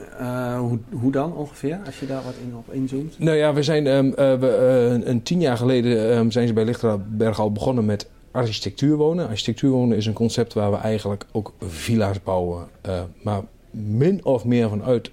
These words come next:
Speaker 2: de catalogus. Ehm, nog redelijk wat mogelijkheden voor de koper om te kunnen aanpassen. Dus we bouwen weer traditioneel. Een nieuw concept van ons is Heerlijk Huisbouwen. Is sinds december online. En Heerlijk Huisbouwen,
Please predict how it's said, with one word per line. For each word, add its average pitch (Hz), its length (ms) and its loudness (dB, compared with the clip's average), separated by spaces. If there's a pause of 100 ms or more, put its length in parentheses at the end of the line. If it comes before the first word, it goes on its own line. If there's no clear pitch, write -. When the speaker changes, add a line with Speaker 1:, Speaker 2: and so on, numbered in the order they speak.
(120)
Speaker 2:
de 123 260 0
catalogus. 110 840 -2 (520)
Ehm, 107 960 2 (680)
nog 107 200 -2
redelijk 135 300 0
wat 113 300 -2
mogelijkheden 110 540 0
voor 117 140 2
de 107 60 0
koper 135 400 -2
om 139 220 -2
te 113 120 -4
kunnen 98 240 0
aanpassen. 104 560 -4 (340)
Dus 123 540 -2
we 113 140 0
bouwen 101 320 0
weer 123 200 2
traditioneel. 98 720 -2 (800)
Een 131 100 0
nieuw 139 120 4
concept 123 380 0
van 135 140 0
ons 127 160 2
is 101 140 0
Heerlijk 110 280 0
Huisbouwen. 135 580 0 (420)
Is 117 200 -2
sinds 127 220 0
december 110 560 2
online. 131 520 0
En 117 160 0
Heerlijk 104 440 0
Huisbouwen, 120 720 0